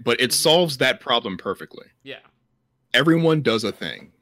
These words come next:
Speaker 1: and that's
Speaker 2: Mm-hmm.
Speaker 1: basically what they do. In my opinion, I think four does it the best. Maybe four and nine, but I think four
Speaker 2: Mm-hmm.
Speaker 1: more so than nine. Does it the best, where not only everybody has their own class, but, like, it's not a class anybody else has. Like,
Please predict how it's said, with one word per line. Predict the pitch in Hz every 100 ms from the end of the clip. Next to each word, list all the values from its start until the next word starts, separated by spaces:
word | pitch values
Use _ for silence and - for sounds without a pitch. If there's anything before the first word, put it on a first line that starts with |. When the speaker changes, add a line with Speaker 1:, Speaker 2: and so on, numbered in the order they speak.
| -
Speaker 1:
and | 101
that's | 98 78
Speaker 2:
Mm-hmm. |
Speaker 1:
basically | 98 98 90 92
what | 87 82
they | 82
do. | 85 73 73
In | 123
my | 123 160
opinion, | 156 139 113 110
I | 113
think | 127 98
four | - 117 139 110
does | 95 95
it | 87
the | 87
best. | - 85 - - - -
Maybe | 117 135
four | - 123 101 98 -
and | 101 90
nine, | 90 78 73 73
but | - -
I | 87
think | 104 90
four | - 90
Speaker 2:
Mm-hmm. | 85
Speaker 1:
more | 80 78
so | 85 -
than | 76 73
nine. | 73 73 80 _ _ _
Does | 156
it | 143
the | 110
best, | 85 71 -
where | 101 101
not | 127 139
only | 135 135 127
everybody | 120 110 107 104 95
has | 98 95
their | 90
own | 87 73
class, | - 92 78 67 -
but, | 95
like, | 90 87 - _ _ _ _ _ _ 123
it's | 117
not | 123 131
a |
class | - 127 113
anybody | 110 104 98 90
else | 87 82 -
has. | - - -
Like, | 78